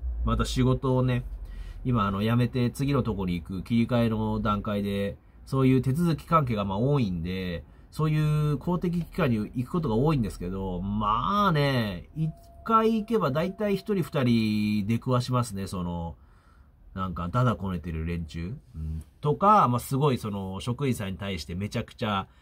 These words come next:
ダダこねてるわけじゃないけど、なんか偉そうな口調で、あのー、なんか言ったりとか、うん。なんか、ああいう人間って本当に程度が低いなって思っちゃうっすね。店員さんとか、そ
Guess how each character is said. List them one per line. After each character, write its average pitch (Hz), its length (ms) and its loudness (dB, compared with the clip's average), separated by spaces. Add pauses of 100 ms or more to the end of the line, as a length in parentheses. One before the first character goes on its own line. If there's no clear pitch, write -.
(140)
ダ 175 120 2
ダ 190 120 2
こ 165 100 4
ね 147 80 4
て 131 80 0
る 131 60 4
わ 123 80 6
け 120 60 0
じ 123 60 2
ゃ - 20 0
な 117 100 0
い 113 60 0
け 110 120 -2
ど、 117 460 0 (320)
な 95 120 -8
ん 90 40 -12
か 90 80 -6
偉 107 180 0
そ 117 140 0
う 101 40 0
な 90 120 -4
口 - 160 -16
調 98 260 0
で、 90 500 -2
あ 92 140 -4
の 90 540 -2
ー、 - 20 -4
な 92 140 -4
ん 82 40 -6
か 78 180 -6
言 92 180 -2
っ - 20 -10
た 90 180 -6
り 82 80 -6
と 78 100 -8
か、 76 380 -4 (160)
う 87 40 -10
ん。 78 320 -8 (720)
な 85 420 -4
ん 82 80 -12
か、 90 260 -2
あ - 40 4
あ 110 40 2
い 127 80 4
う 135 60 2
人 147 260 2
間 147 180 2
っ - 20 -4
て 143 80 -2
本 151 300 0 (140)
当 208 100 0
に 208 80 2
程 202 220 4
度 196 100 6
が 185 80 4
低 180 200 0
い - 20 2
な 110 120 2
っ - 40 -6
て - 140 -6
思 104 140 0
っ 110 100 -6
ち 101 100 -10
ゃ 85 40 -6
う - 20 -6
っ - 40 -8
す - 120 -16
ね。 87 280 -6 (400)
店 131 360 2
員 131 160 4
さ 123 220 4
ん 117 100 2
と 117 140 -2
か、 82 440 -4 (320)
そ - 160 -10